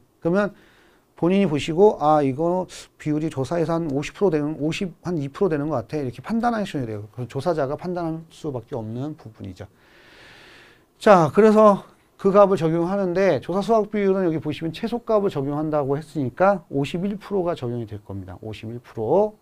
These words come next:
오십일 프로 적용. 자, 오십일 프로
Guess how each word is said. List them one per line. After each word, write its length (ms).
오십일 400
프로 360
적용. 360
자, 420
오십일 380
프로 480